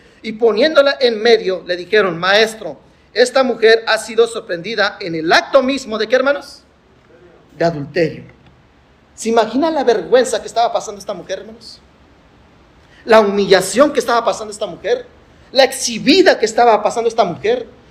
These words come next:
Ella sabía lo que le esperaba, ¿y sabe cuál era? Pena de muerte. La tenían que apedrear, exhibir, ponerla fuera de la ciudad para que todo el pueblo viera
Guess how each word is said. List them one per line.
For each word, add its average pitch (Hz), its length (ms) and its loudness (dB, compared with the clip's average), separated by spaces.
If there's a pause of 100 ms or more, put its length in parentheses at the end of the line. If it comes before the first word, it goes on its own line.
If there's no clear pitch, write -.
(160)
Ella 285 240 4
sabía 247 280 -2
lo 233 120 -2
que 220 80 -2
le 185 60 -4
esperaba, 180 580 -2
¿y 180 60 -14
sabe 214 260 -8
cuál 214 160 -8
era? 247 240 -6 (580)
Pena 160 240 2
de 135 80 -8
muerte. 127 360 -14 (920)
La 147 140 -4
tenían 156 260 -2
que 156 60 -6
apedrear, 139 400 -2 (640)
exhibir, 180 680 -2 (460)
ponerla 220 520 6
fuera 247 300 6
de 233 140 2
la 214 80 4
ciudad 196 460 2
para - 160 0
que 175 80 -8
todo 247 220 2
el 254 60 4 (100)
pueblo 220 400 0
viera 185 520 0